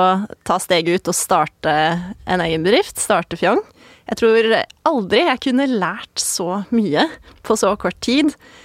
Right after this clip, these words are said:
Ehm, både om, på en måte,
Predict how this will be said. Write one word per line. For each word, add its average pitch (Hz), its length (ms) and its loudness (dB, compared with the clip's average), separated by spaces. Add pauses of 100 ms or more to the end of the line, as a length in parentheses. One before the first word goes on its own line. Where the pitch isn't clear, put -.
(280)
Ehm, 214 1000 2
både 208 480 2
om, 214 360 2
på 233 120 -2
en 214 60 2
måte, 175 300 0